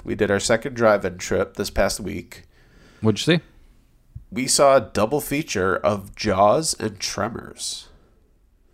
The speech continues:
Speaker 1: at, uh, the Mission Tiki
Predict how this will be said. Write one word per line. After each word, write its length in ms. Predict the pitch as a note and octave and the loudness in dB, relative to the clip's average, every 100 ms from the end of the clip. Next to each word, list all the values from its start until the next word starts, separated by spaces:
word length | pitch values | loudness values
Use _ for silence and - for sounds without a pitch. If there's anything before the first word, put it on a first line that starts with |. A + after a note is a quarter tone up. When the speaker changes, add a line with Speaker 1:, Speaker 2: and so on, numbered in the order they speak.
| _ _ _ _ _ _ _ _ _ _ _ _ _ - | _ _ _ _ _ _ _ _ _ _ _ _ _ -14
Speaker 1:
at, 340 | G2+ G2+ - | -10 -10 -6
uh, 460 | G2 F#2+ F2+ F2 G#2 - _ _ _ _ _ | -4 -2 -4 -6 -10 -16 _ _ _ _ _
the 100 | A#2 | -4
Mission 500 | G2 G2+ A#2+ C3 A#2 - | -2 -2 -2 -2 -6 -6
Tiki 640 | C#3+ A#2+ - G2+ - | -6 -6 -8 -8 -8